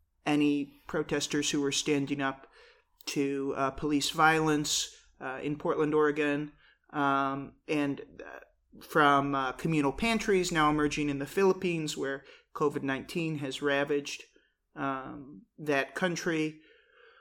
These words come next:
Uh, mutual aid has really emerged, uh, for,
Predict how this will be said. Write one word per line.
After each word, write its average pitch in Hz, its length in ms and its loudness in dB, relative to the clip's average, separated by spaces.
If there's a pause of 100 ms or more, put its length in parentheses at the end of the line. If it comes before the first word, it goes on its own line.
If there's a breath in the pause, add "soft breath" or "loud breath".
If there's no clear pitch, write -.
(560 soft breath)
Uh, 151 180 4
mutual 190 560 6
aid 208 400 4
has 160 240 0
really 165 240 0
emerged, 151 720 0 (320 loud breath)
uh, 139 220 -4
for, 139 720 0